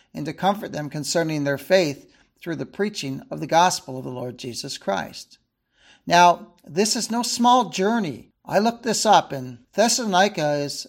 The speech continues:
at the northern part of Greece and to the west. Athens is near the bottom of Greece at the lower end of the Aegean Sea. And this is a five-hour drive by car today.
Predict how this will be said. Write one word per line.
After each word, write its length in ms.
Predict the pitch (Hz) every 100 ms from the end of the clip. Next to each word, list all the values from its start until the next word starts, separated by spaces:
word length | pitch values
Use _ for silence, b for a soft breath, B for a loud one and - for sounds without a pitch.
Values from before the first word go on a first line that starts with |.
| -
at 140 | 170
the 80 | 160
northern 480 | 160 185 208 202 175
part 320 | 190 180 156
of 140 | 135
Greece 680 | - 175 135 - - - - _ _ _
and 140 | 135 131
to 80 |
the 100 | 147
west. 600 | 147 185 131 - - - _ _ _
Athens 600 | 143 214 233 220 147 139
is 180 | 151 131
near 180 | 165 175
the 100 | 143
bottom 460 | 117 160 202 233
of 160 | 156 131
Greece 520 | - 131 156 - - _ _
at 140 | - -
the 100 | 160
lower 300 | 175 202 185
end 240 | 170 175
of 120 | 165
the 120 | 147 151
Aegean 380 | - 170 151
Sea. 520 | 143 - 240 156 - _ _ _ _ _
And 120 | 156
this 160 | 202 220
is 160 | 311 180
a 260 | 156 139
five-hour 800 | - - 185 214 226 214 208 208
drive 480 | 170 190 180 131 120
by 140 | 147
car 320 | 143 - 156 139
today. 420 | 123 117 98